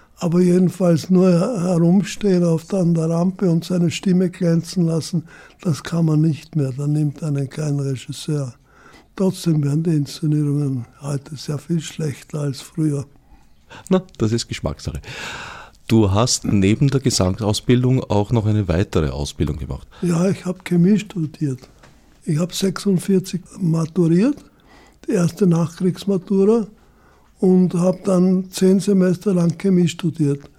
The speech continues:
Speaker 1: Daneben hab ich die Gesangsausbildung betrieben und meine erste Begegnung mit dem Staatsopernchor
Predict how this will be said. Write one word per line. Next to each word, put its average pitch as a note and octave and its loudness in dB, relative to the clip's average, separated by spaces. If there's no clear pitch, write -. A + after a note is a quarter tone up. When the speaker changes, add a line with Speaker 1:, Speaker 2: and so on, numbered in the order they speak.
Speaker 1:
Daneben F#3 4
hab F3 2
ich D#3+ 0
die F#3 -6
Gesangsausbildung F3 0
betrieben G3+ 2
und F3 2
meine F3+ 2
erste E3+ 2
Begegnung F3+ 2
mit E3+ 0
dem E3 2
Staatsopernchor E3+ -2